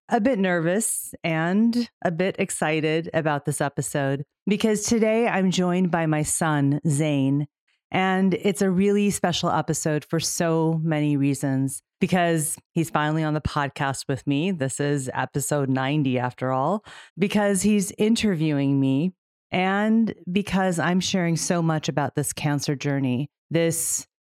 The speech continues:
journey of healing cancer in my body in a really, really honest and vulnerable way.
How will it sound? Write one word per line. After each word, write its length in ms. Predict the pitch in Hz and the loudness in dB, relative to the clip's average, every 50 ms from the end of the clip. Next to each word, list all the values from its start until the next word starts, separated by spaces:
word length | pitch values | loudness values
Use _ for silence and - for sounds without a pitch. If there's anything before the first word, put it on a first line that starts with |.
| _ _ - | _ _ -6
journey 480 | - 170 175 185 185 190 185 185 - | -2 -2 0 2 2 2 2 0 0
of 160 | - 156 156 | 0 0 -2
healing 720 | 139 - - - 180 175 170 170 160 151 143 143 139 139 139 - _ _ | -2 -2 -2 -2 0 2 2 2 2 2 2 2 0 0 -2 -6 _ _
cancer 680 | - - 160 160 156 147 - - 147 131 123 127 135 - _ _ _ | -4 -2 0 0 0 0 -2 -2 -4 -2 -2 -4 -6 -8 _ _ _
in 120 | 160 151 147 | 0 0 2
my 120 | 143 139 | 0 0
body 480 | 135 143 139 131 123 127 - - 156 - _ _ _ _ _ - | 0 0 -2 -2 -2 -2 -4 -4 -6 -8 _ _ _ _ _ -4
in 100 | - 185 | -2 0
a 100 | 180 175 | 0 2
really, 460 | 160 170 180 185 180 185 190 185 180 | 2 2 4 4 4 2 2 2 2
really 320 | 160 170 160 156 160 151 - | 2 2 2 2 2 0 0
honest 520 | - 143 143 151 151 151 156 147 - - | -2 -2 0 0 0 0 0 -2 -2 -2
and 260 | 151 143 139 135 131 131 | 0 0 0 0 0 0
vulnerable 540 | 139 139 143 147 147 143 131 127 139 127 | 0 0 2 2 0 0 0 -2 -2 -2
way. 360 | 120 131 98 85 90 - 143 | -2 -2 -4 -2 -4 -6 -6